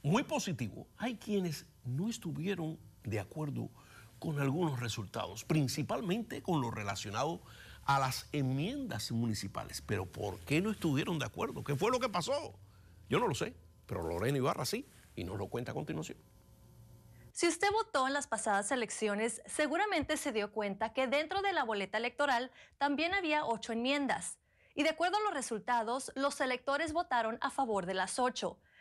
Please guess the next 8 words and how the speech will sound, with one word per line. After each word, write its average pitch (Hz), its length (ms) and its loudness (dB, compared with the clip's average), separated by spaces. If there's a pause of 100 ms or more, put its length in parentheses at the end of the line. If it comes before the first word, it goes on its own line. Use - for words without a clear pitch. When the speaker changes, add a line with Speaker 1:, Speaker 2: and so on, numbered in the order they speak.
(120)
Speaker 2:
algo 220 400 4
que 247 80 -6
está 269 200 -2
causando 269 480 2
desacuerdo 262 800 0
en 320 140 2
la 208 140 0
comunidad. 202 640 0